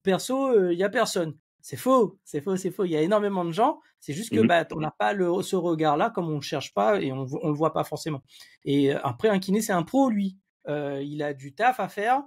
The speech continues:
Speaker 1: Il a
Speaker 2: Ouais.
Speaker 1: son temps, c'est aussi de l'argent. Et donc, quand il a des problèmes et qu'il veut les résoudre, il est prêt à investir, euh, sur lui aussi.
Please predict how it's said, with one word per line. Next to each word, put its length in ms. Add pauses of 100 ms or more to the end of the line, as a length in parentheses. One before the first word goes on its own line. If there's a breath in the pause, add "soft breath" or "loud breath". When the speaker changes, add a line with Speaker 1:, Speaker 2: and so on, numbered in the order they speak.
(260)
Speaker 1:
Il 220
a 120
Speaker 2:
Ouais. 80
Speaker 1:
son 180
temps, 220
c'est 140
aussi 240
de 80
l'argent. 480 (280 soft breath)
Et 80
donc, 280
quand 120
il 100
a 40
des 120
problèmes 380
et 60
qu'il 200
veut 140
les 140
résoudre, 460 (280)
il 120
est 60
prêt 180
à 20
investir, 580
euh, 300
sur 240
lui 140
aussi. 320